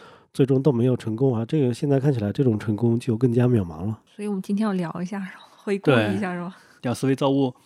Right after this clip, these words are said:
Speaker 3: 它是多次I P O都失败了呀，都被驳回了嘛，
Speaker 2: 嗯。
Speaker 3: 对吧？嗯。
Speaker 1: 对，也是因为它的多次的I P O计划，所以让我们可以从它的这些提交的财报里面看到它的一个状况。
Speaker 2: 啊，对，我们都研究过。
Speaker 1: <laughs>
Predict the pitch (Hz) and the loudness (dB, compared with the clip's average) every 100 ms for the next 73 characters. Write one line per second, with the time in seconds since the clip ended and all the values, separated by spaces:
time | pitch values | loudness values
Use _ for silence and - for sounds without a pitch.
0 | _ _ - 127 123 143 147 - 117 117 | _ _ -2 0 0 0 0 -2 -2 -2
1 | 113 117 117 - 117 127 117 113 113 120 | -2 -2 -2 -4 -2 0 -2 -4 -4 -2
2 | 120 120 113 123 123 - - - - 196 | -2 -2 0 0 2 2 0 -14 -18 -14
3 | 196 - 120 - _ 143 113 113 - 151 | -12 -12 -12 -16 _ -16 -16 -18 0 2
4 | 120 - _ _ - 123 117 208 196 151 | 2 -4 _ _ -6 -2 2 4 4 4
5 | 165 139 156 - 196 - 135 143 - 190 | 0 -2 -4 0 0 2 0 0 2 2
6 | 185 180 190 170 175 120 - 156 135 156 | 2 0 -2 0 0 -2 0 0 2 4
7 | 151 107 120 - 143 113 - 117 - 156 | 4 2 -2 -2 -2 -2 -4 -4 2 4
8 | 135 131 - 143 139 - 135 147 139 127 | 4 2 0 -2 -2 -12 -6 -2 -2 0
9 | 123 170 113 104 - 143 123 131 113 - | 4 6 4 2 0 -2 0 0 -2 -8
10 | - - _ - 139 123 107 117 117 104 | -20 -20 _ -2 2 2 2 0 -2 -2
11 | 101 117 190 139 - 113 127 - 262 320 | -8 4 6 6 2 -6 -6 -10 -8 -6
12 | 220 - 214 240 294 214 214 226 247 330 | -8 -10 -12 -10 -8 -6 -6 -6 -6 -4
13 | - - 170 | -2 2 0